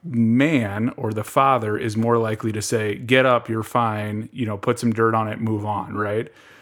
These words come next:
So in that, that's where your, uh,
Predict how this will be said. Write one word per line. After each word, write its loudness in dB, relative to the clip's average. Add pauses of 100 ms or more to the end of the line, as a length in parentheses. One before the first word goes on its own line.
(160)
So 4
in 2
that, -2 (300)
that's 4
where 6
your, 2
uh, -4